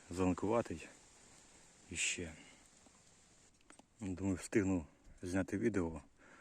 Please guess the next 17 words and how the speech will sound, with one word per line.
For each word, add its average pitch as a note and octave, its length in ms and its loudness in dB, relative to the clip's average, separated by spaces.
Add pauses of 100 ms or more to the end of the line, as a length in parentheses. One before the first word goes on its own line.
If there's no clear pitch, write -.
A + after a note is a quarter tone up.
(640)
поки F2 560 2 (460)
єдиний F2+ 340 6
плід - 480 2 (760)
не F2+ 120 -2
згнив F#2 420 -4 (2750)
і G#2+ 40 -6
не G2 100 -4
осипався. F#2 580 -4 (200)
Так, F2 340 -2 (840)
ну, A2+ 160 -6
кісточка, - 680 -4 (880)
можливо, F2+ 380 0
як E2+ 80 0
достигне, E2 680 -6 (420)
буде F2+ 200 0
краще - 380 -2
виділятися. E2+ 600 -4